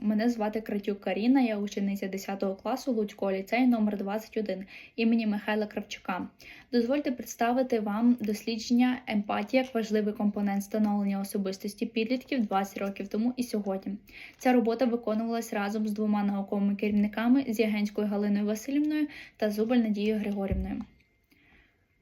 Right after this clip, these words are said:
Актуальність дослідження. Проблеми емпатії були та є актуальними, оскільки вміння співпереживати визначає людину як особистість, здатну повноцінно жити у соціумі.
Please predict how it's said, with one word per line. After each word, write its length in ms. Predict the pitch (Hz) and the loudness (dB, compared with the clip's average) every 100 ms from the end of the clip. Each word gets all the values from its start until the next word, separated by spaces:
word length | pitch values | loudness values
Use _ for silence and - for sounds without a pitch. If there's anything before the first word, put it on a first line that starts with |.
| _ | _
Актуальність 640 | - 269 - 220 233 254 240 | -6 -4 0 4 8 8 8
дослідження. 680 | 233 - 202 - 190 202 208 - - - | 0 -4 -4 -4 -6 -6 -8 -14 -20 -20
Проблеми 400 | - 214 254 330 294 | -6 2 4 2 2
емпатії 480 | 208 - 285 285 | -2 -2 -2 0
були 240 | 226 202 226 | 0 2 0
та 100 | 240 | 2
є 180 | 220 214 | 0 -2
актуальними, 600 | 214 - 214 202 202 196 | -4 -4 -2 0 0 -2
оскільки 400 | - - 240 214 | -6 -4 -4 0
вміння 280 | 214 220 226 | 0 2 0
співпереживати 840 | 214 - 208 208 208 208 220 262 | -4 -6 -4 -2 -2 -2 0 0
визначає 520 | 254 226 214 196 220 226 | 0 0 -2 -2 -2 -2
людину 360 | 214 208 208 | 0 2 2
як 180 | 208 202 | 2 -2
особистість, 720 | 202 208 190 202 214 262 233 | -4 -4 -2 -2 -2 -2 0
здатну 360 | 202 202 208 208 | 0 -2 -2 -2
повноцінно 560 | 202 202 196 208 214 | 0 -2 0 0 2
жити 260 | 208 196 202 | 0 -2 -2
у 80 | 202 | -4
соціумі. 480 | - 190 - 190 | -2 -6 -4 -6